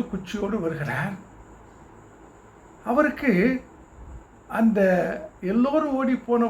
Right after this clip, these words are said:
போது ஒருவன் மட்டும் இருந்ததை பார்த்தபோது ஆச்சரியமாக இருந்தது. அடிப்பதற்காக கோபத்தோடு வந்தவன் கையில இருந்த குச்சியை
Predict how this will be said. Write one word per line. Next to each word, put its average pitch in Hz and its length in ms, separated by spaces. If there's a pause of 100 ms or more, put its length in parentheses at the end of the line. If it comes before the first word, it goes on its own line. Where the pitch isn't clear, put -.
போது 247 200 (140)
ஒருவன் 233 340
மட்டும் 240 360
இருந்ததை 208 380 (100)
பார்த்தபோது 233 580 (440)
ஆச்சரியமாக 226 680
இருந்தது. 156 320 (1700)
அடிப்பதற்காக 214 1000 (140)
கோபத்தோடு 202 480
வந்தவன் 175 500 (1000)
கையில 226 260 (100)
இருந்த 185 240 (140)
குச்சியை 220 440